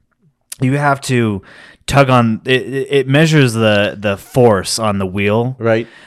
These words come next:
Speaker 1: uh, to make sure that you still have your hands on the wheel, because that's a requirement in order to use it. And so I've noticed that if, like, I have autopilot engaged,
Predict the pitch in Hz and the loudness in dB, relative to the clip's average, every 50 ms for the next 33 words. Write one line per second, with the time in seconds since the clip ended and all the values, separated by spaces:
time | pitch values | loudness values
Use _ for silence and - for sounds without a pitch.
0 | - - - 110 107 104 104 98 - - - 113 107 104 95 101 104 104 - - | -14 -6 -2 0 2 2 0 -2 -4 -6 -2 -2 0 0 0 -2 -4 -4 -4 -4
1 | - 110 104 98 101 95 92 98 95 - - 113 101 95 95 92 90 90 85 95 | -4 -4 -4 -4 -6 -8 -10 -12 -12 -12 -8 -8 -6 -6 -6 -6 -6 -8 -6 -6
2 | 98 98 95 92 90 87 85 85 87 87 87 87 92 98 92 92 92 - - 90 | -6 -6 -6 -6 -8 -8 -8 -8 -8 -8 -8 -8 -8 -8 -6 -6 -6 -8 -8 -10
3 | 85 85 - - 98 87 87 90 90 92 90 87 - 92 90 87 85 87 90 87 | -10 -10 -8 -8 -6 -6 -6 -8 -8 -10 -12 -12 -14 -16 -14 -12 -12 -12 -12 -14
4 | 90 87 87 87 85 95 107 107 _ _ _ _ _ _ _ _ _ _ - 110 | -14 -12 -12 -10 -8 -6 -8 -8 _ _ _ _ _ _ _ _ _ _ -4 -4
5 | 110 104 101 - - 113 104 104 101 98 92 90 - - - - - - - - | -4 -4 -4 -2 -2 0 0 2 0 0 -2 -6 -8 -14 -20 -20 -20 -20 -20 -20
6 | - _ - - 135 123 127 135 143 175 226 240 185 123 95 87 101 - - - | -16 _ 2 2 4 4 4 6 8 8 8 8 8 6 2 -2 -4 -6 -8 -8
7 | - - - - _ _ _ _ _ - 123 123 127 113 135 131 123 - 135 127 | -10 -12 -20 -20 _ _ _ _ _ -2 0 0 2 2 2 0 0 2 2 2
8 | 123 120 110 117 123 120 113 135 139 143 143 135 120 123 - 120 127 127 123 117 | 2 2 2 0 0 0 2 2 4 4 4 2 0 -2 -2 2 2 4 2 2
9 | 98 120 117 113 110 107 87 90 95 98 101 127 135 123 104 92 90 90 95 - | 0 0 0 0 0 -2 -4 -6 -8 -4 0 0 2 2 2 0 -4 -6 -8 -10
10 | - - - - | -12 -12 -14 -18